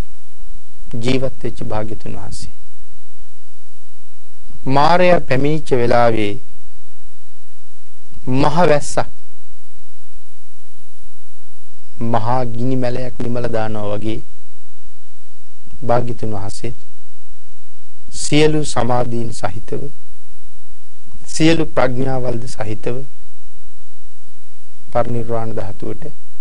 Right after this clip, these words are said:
සමවැදුණා. එහෙනම් මරණය කියන ධර්මතාවය ළඟ භාග්‍යතුන් වහන්සේත් මරණයට, මරණයටපත් වුණා කියන එකයි මේ කියන්නේ.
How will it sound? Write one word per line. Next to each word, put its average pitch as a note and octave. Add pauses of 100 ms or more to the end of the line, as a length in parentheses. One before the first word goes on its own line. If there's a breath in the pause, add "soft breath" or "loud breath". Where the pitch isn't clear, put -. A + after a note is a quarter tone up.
(380)
සමවැදුණා. - (1600)
එහෙනම් C3+ (760)
මරණය D#3
කියන C3+
ධර්මතාවය A2+
ළඟ G#2+ (1000)
භාග්‍යතුන් C3+
වහන්සේත් A2+
මරණයට, G#2+ (760)
මරණයටපත් A#2+
වුණා C3
කියන C3
එකයි D3
මේ D3+
කියන්නේ. -